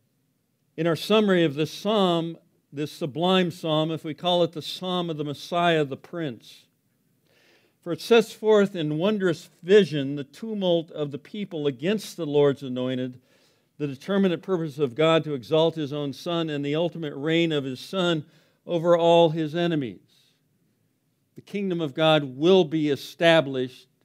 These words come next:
though we see much evidence to the contrary in our day and age. Now, some would say the psalm applies to King David, and that's possible, and that it's the continuation of Psalms one because of the three stanza poetic form,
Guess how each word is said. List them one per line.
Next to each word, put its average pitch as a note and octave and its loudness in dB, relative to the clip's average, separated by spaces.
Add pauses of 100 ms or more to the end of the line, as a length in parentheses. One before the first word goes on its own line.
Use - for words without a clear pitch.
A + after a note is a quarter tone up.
(320)
though D#3 4
we D#3+ 2
see D#3 -2
much D3 -6
evidence C#3+ -4
to D3 -12
the B2+ -10
contrary C3+ -4
in A#2+ -4
our B2 -10
day B2+ -8
and A#2+ -8
age. A#2+ -12 (1900)
Now, F#3 4 (320)
some C#4 -2
would A3+ 6
say G#3+ 8
the F3+ 2
psalm F#3 -2
applies E3+ -2
to D#3+ -14
King E3 -6
David, E3 2
and D3+ -8
that's D3 -8
possible, D#3 -4
and C#3+ -4 (560)
that E3 8
it's E3 2
the D#3+ -8
continuation F3 -2
of C#3 -8
Psalms E3+ -4
one F3 2
because D#3 -2
of D3 -10
the C#3 0
three D#3+ -4
stanza D#3+ -4
poetic D3 0
form, F3 0